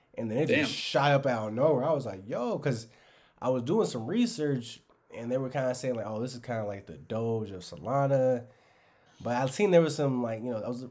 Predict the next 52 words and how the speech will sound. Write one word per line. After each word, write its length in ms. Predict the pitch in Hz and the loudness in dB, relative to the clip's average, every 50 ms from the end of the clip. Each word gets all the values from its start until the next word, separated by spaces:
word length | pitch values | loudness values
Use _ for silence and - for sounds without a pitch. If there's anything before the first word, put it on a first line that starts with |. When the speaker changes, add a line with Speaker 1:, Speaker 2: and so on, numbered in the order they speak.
| - | -12
Speaker 1:
reading 220 | 131 135 139 135 123 | -6 -4 -2 -2 -2
the 80 | 110 | -2
tokenomics 760 | 113 - 117 107 101 113 123 135 139 139 135 135 127 120 - | -4 -6 -8 -6 -4 -4 -2 0 0 0 0 -2 -2 -4 -6
and 80 | 107 104 | -8 -8
I 40 | 104 | -8
seen, 240 | - - 135 123 113 | -8 -8 -8 -6 -6
like, 240 | 107 101 90 - - _ - - | -6 -8 -10 -14 -20 _ -20 -16
they 120 | - 107 | -14 -12
burn, 260 | 101 92 113 110 117 107 | -10 -6 -4 -4 -2 -4
like, 120 | 101 95 | -4 -6
I 40 | 87 | -8
think 160 | - 113 104 98 | -10 -10 -10 -10
it 20 | |
was, 160 | 90 85 85 | -12 -12 -12
like, 120 | - - - | -14 -14 -14
what, 180 | 85 85 - - _ _ - | -14 -16 -16 -18 _ _ -8
five 180 | 107 107 120 | -6 -4 -4
hundred 220 | 117 110 107 101 104 | -4 -4 -6 -6 -6
million 280 | 107 107 107 107 104 107 | -4 -4 -4 -4 -6 -6
tokens 360 | - 120 110 110 - 107 98 | -6 -6 -6 -4 -6 -8 -6
on 120 | 98 92 | -6 -8
a 60 | 85 87 | -8 -8
random 340 | 92 98 104 107 104 104 98 | -6 -6 -6 -6 -6 -6 -6
day 240 | 110 104 104 101 | -6 -6 -6 -6
every 180 | 98 104 107 104 | -6 -8 -8 -8
month. 380 | 98 98 101 107 104 104 104 - - _ _ _ _ _ _ _ _ _ _ _ _ | -6 -4 -4 -2 -2 -4 -6 -8 -16 _ _ _ _ _ _ _ _ _ _ _ _
So 140 | - - 170 | -6 -2 0
I 60 | 196 | 0
was 100 | 208 202 | 2 2
like, 120 | 214 233 262 | 0 -2 0
"You 60 | 285 | 0
know 180 | 311 311 302 | 2 4 4
what? 120 | 294 285 294 | 6 4 4
This 120 | 339 349 | 2 0
could 140 | - 285 233 | -2 0 2
be 120 | 247 254 247 | 4 4 4
something. 360 | 233 240 233 233 226 233 240 | 4 4 2 2 2 0 -2
You 60 | 226 220 | -2 -2
just 140 | 220 208 | -4 0
never 180 | 208 208 208 196 | 4 4 4 4
know. 300 | 190 185 190 190 190 190 180 | 4 4 4 4 4 4 2
It's, 300 | 170 165 156 - - - | 0 -2 -6 -10 -14 -14
it's 120 | 127 123 - | -10 -2 0
on 120 | 160 165 165 | 2 2 2
Solana. 640 | 165 147 147 147 147 151 151 151 151 151 147 139 117 | 0 -2 -2 0 2 2 2 2 2 2 2 0 -2
Not 220 | 120 135 147 143 | -4 -4 -6 -6
too 80 | - 156 | -4 -4
many 120 | 156 143 | -4 -4
people 220 | 143 156 143 139 131 | -4 -4 -4 -4 -2
know 180 | 123 127 131 139 | 0 2 2 2
about 320 | 135 127 131 131 131 131 127 | 2 0 -2 -2 0 -2 -2
it." 220 | 127 127 131 - | -2 -4 -8 -12